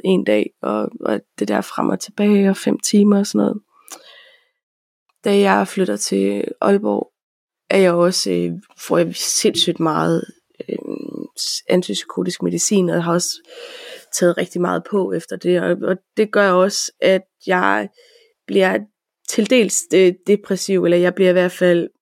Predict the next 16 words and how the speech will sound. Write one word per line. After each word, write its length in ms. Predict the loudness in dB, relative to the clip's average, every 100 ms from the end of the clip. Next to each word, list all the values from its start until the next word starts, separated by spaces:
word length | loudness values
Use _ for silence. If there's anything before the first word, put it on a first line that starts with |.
| _ _ _ -2
min 160 | 0 0
seksuelle 500 | -2 0 2 4 2
lyst, 200 | 0 -4
min 140 | 0
libido, 380 | 0 0 -2 -4 -2
den 500 | 0 0 -2 -4 -6
er 300 | -6 -6 -6 -4
ikke 220 | -2 0 0
eksisterende, 680 | -2 -8 -2 2 2 0
fordi 240 | -6 -6 -4
jeg 120 | -4
får 180 | -6 -12
så 240 | -12 -10
sindssygt 280 | -10 -10 -10
meget 180 | -12 -10
medicin. 380 | -10 -10 -12